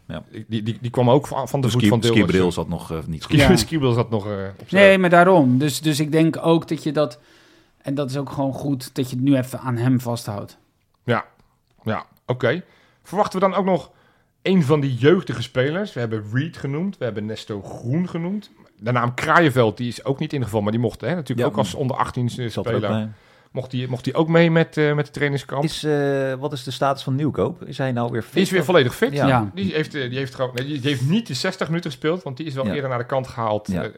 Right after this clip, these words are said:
Speaker 2: want toen kwam Slorry erin.
Speaker 1: Ja. Nee, dan, eh, ik, ik wou namelijk zeggen of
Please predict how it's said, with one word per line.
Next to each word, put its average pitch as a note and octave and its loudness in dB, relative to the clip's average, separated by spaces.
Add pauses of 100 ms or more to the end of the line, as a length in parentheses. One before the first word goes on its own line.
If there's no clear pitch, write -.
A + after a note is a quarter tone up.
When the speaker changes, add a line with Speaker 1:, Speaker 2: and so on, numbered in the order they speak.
Speaker 2:
want A2 -16
toen B2 -10
kwam A2+ -8
Slorry D#3+ 2
erin. E3 -2
Speaker 1:
Ja. - -10 (460)
Nee, G2 6
dan, G#2 4
eh, G2+ 2
ik, F#2 -4
ik F#2+ -4
wou G#2+ 6
namelijk A2 0
zeggen G#2+ -2
of F#2+ -6